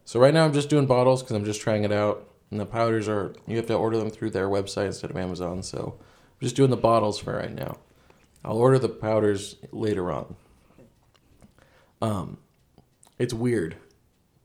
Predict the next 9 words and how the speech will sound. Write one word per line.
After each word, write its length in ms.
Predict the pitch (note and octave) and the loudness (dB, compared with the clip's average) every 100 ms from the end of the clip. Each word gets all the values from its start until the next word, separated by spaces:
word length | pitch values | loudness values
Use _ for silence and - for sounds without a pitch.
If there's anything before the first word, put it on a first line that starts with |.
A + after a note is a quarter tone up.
| _ _ _ _ _ | _ _ _ _ _
So 120 | C#3+ | 2
that's 180 | C#3+ C3+ | 2 2
sixty 400 | E3 D#3 D#3+ D3+ | 0 0 2 4
to 200 | B2+ - | 4 0
eighty 240 | B2+ B2+ B2+ | 0 2 0
percent 340 | A#2+ A2+ G#2+ | -2 -2 -2
of 60 | G2 | -2
my 140 | F2 | -6
diet. 420 | - - - - | -6 -6 -6 -10